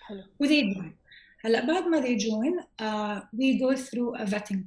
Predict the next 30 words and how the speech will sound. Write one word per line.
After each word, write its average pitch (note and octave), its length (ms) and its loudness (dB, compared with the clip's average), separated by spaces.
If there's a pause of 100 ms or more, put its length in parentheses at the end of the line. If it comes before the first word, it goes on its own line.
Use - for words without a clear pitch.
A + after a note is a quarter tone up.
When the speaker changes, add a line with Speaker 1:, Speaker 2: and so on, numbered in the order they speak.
Speaker 2:
process, - 640 -16
which A3+ 180 -2
means A3 260 0
إنه G3+ 160 -4
نحن A#3+ 300 -2
بنشوف A3 300 -4 (100)
كل E4+ 100 2
انفلونسر G#3+ 680 -4
بنتأكد A#3+ 640 -4
من A3 180 0
كذا G3 220 -4
شغلة. - 320 -6 (640)
أول D#4 220 6
شغلة C#4+ 320 0
بنتأكد B3 720 -2
إنه A3 340 0
الكونتنت A#3+ 640 -2
تبعهم G#3+ 520 -2 (580)
high A#3+ 260 0
quality, G#3 760 -4
engaging F#3+ 840 2 (180)
وبيزبط G3+ 720 0
للماركت. F3 600 -6 (640)
تاني D4+ 260 4
شغلة C4 340 -2
بنتأكد A#3 680 -4
إنه G#3 300 -2
هن A#3+ 220 4
الفولورز C4+ 540 -4
تبعونهم A#3+ 680 2